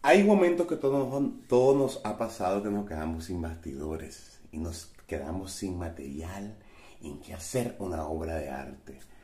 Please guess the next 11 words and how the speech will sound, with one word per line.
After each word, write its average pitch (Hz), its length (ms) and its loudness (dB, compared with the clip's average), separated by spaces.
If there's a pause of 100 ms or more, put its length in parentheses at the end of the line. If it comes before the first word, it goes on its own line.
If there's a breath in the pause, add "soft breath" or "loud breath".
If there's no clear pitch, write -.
(420 loud breath)
Pero 98 280 2
por 87 180 2
eso 147 240 2
somos 139 540 -2
artistas, 87 880 -8 (420)
porque 85 320 -8
nuestro 87 1040 -4
sinónimo 87 1120 -2 (760 soft breath)
es 117 360 -4 (100)
ser 80 380 -8
creativos 71 1040 -8